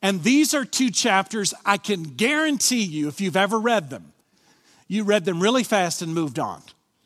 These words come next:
And you go, "Great for them. I hope they had a nice time with it."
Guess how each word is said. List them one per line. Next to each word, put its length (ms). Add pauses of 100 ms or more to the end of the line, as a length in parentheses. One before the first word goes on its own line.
(460)
And 80
you 80
go, 180
"Great 380
for 200
them. 540
I 120
hope 240
they 160
had 180
a 60
nice 280
time 340
with 160
it." 100